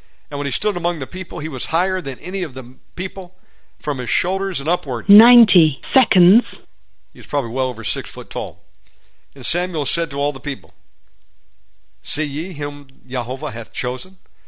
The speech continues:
Speaker 1: that there is none like him among all the people? And all the people shouted and said, God save the king. Then Samuel told the people the matter of the kingdom, and wrote it in a book,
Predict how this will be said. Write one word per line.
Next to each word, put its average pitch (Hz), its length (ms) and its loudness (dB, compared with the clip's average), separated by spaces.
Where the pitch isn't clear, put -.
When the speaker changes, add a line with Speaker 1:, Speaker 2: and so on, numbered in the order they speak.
Speaker 1:
that - 120 -8
there 143 160 2
is 104 120 -6
none 139 160 0
like 147 280 -2
him 151 120 0
among 131 360 -4
all 131 200 0
the 160 100 -6
people? 151 420 -6
And 131 100 -2
all 147 120 4
the 143 80 -2
people 151 260 -4
shouted 180 400 0
and 151 100 -4
said, 113 300 -4
God 190 300 6
save 220 380 2
the 208 80 -4
king. 180 440 -2
Then 151 140 -2
Samuel 180 440 0
told 175 240 -2
the 143 80 -4
people 196 320 -6
the 135 100 -4
matter 160 380 -2
of 139 80 -2
the 143 80 -8
kingdom, 151 360 -6
and 135 180 -6
wrote 160 180 2
it 180 100 0
in 180 120 -2
a 170 60 -2
book, 147 440 -4